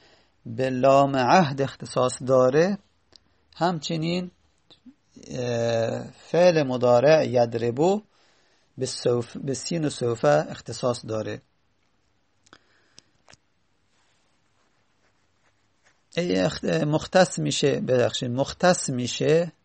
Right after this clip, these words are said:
مختص می‌شه به سین و سوف. کما ان اسم الجنس، همونطوری که اسم جنس یختص به لام العهد، با لام عهد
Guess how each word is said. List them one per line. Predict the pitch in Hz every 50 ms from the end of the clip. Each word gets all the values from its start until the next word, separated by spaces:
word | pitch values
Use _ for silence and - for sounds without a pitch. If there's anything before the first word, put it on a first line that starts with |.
| _ -
مختص | 131 127 - - - 151 151 147 -
می‌شه | - 127 117 - 147 131
به | 120 117
سین | - - - - 147 147 143
و | 143 151 156 165
سوف. | - - - 127 117 110 - - - 117 - _ _ _ _ _ _ - _ _ _ _ _ _ _ _ _ _ _ _ _ _ _ _ _ _ _ _ _ _ _ _ _ _ _ _ _ _ -
کما | - - 135 143 143 143
ان | 143 143 143 143 143
اسم | 143 139 - - 156
الجنس، | 143 139 135 127 127 175 190 175 147 - -
همونطوری | 131 120 110 120 139 139 139 139 127 - 143 135 135
که | 131 - 151 143
اسم | 127 - - 131 131
جنس | 127 127 147 175 180 139 120 107 - - - _ _ _ _ _ _ _ _ _ _ _ _ _ _ _ _ _ _ _ _ _ _ _ _ -
یختص | 143 139 127 - - - 196 196 190 - -
به | 175 147 135 139
لام | 135 143 143 139
العهد، | 139 139 147 147 151 143 135 131 120
با | 120 139 139
لام | 139 139 147 147 143 143
عهد | 139 135 165 202 190 147 143 127 127 - - - 294